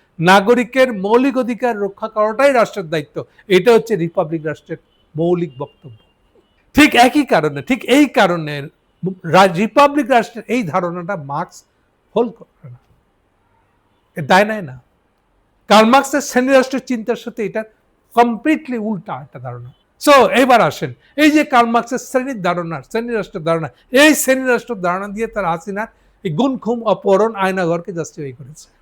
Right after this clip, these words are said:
তারা বলেছে, "আমরা একাত্তরে তো ক্ষমতা দখল করেছিলাম, কিন্তু আমরা খুব ভালোভাবে ক্ষমতাটা নিতারি নেই। এইবার হাসিনা আইছে, এইবার আমরা মুক্তিযোদ্ধাদের এক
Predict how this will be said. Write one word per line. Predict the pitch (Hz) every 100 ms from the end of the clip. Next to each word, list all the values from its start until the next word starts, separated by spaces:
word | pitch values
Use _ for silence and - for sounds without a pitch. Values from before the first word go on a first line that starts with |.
| _ _
তারা | 233 294
বলেছে, | 311 294 269 262
"আমরা | 233 233 233
একাত্তরে | 226 233 - 240
তো | 240 226
ক্ষমতা | 208 220 208
দখল | 196
করেছিলাম, | 180 160 170 139 _ _
কিন্তু | 285 277 - 277
আমরা | 254 240 240
খুব | 240 247 156
ভালোভাবে | 165 240 240 220
ক্ষমতাটা | 196 202 202 196 180
নিতারি | 160 - 196 143
নেই। | 120 _ _ _ _ _ _ _ _ _ _ _ _ _
এইবার | 214 254 247 226
হাসিনা | 175 185 247 254
আইছে, | 226 - 220
এইবার | 180 185 196
আমরা | 196 190 226 240 _ _ _ -
মুক্তিযোদ্ধাদের | 220 254 190 220 180 180 220
এক | 202